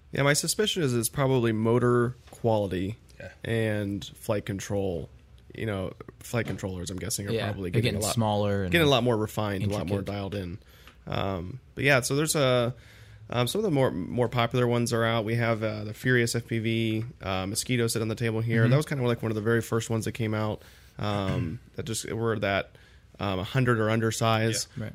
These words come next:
Speaker 1: Um, actually, that one's even smaller. That one's
Speaker 2: And
Speaker 1: seventy
Speaker 3: Seventy
Speaker 1: millimeter.
Speaker 3: millimeter, yeah.
Speaker 2: Reliable. <laughs>
Speaker 1: Yeah, and reliable, yeah. And, uh, um, then, uh,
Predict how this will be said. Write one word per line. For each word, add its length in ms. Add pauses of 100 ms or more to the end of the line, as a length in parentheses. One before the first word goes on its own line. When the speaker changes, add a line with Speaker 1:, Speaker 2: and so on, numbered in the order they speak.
Speaker 1:
Um, 120
actually, 240
that 80
one's 160
even 160
smaller. 340
That 60
one's 140
Speaker 2:
And 100
Speaker 1:
seventy 220
Speaker 3:
Seventy 320
Speaker 1:
millimeter. 360
Speaker 3:
millimeter, 100
yeah. 60
Speaker 2:
Reliable. 500
<laughs> 40 (240)
Speaker 1:
Yeah, 180
and 120
reliable, 420
yeah. 280 (400)
And, 380
uh, 420 (420)
um, 560
then, 320 (200)
uh, 240